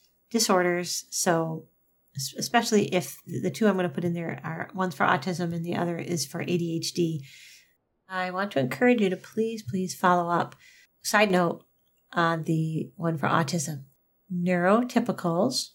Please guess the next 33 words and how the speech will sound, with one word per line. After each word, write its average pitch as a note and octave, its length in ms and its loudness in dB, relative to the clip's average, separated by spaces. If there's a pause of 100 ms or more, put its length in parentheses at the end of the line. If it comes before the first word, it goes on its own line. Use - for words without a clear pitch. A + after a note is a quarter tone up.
(380)
will, E3 720 2 (160)
you'll F#3+ 160 0
have G3+ 180 4
a A3 60 6
score G3 400 4
higher F3 360 -2
than F3 280 0 (180)
zero E3 720 2 (220)
because B3 280 6
a G3+ 60 8
lot F#3 180 6
of G#3 60 6
these B3+ 140 6
behaviors F#3+ 560 2
are F3+ 380 2 (580)
normal B3 300 4
behaviors G3+ 440 4
for - 120 -2
everybody. D#3+ 640 2
It - 140 -6
has G#3 260 0
to A3 80 2
do G3 160 2
with F3+ 160 -2
the F3+ 80 2
degree F3 440 0
and E3+ 140 0
how F3 160 0
much E3+ 240 -2 (100)
it - 240 -6 (500)
hinders F#3 360 4
your E3+ 100 2
life. - 600 -2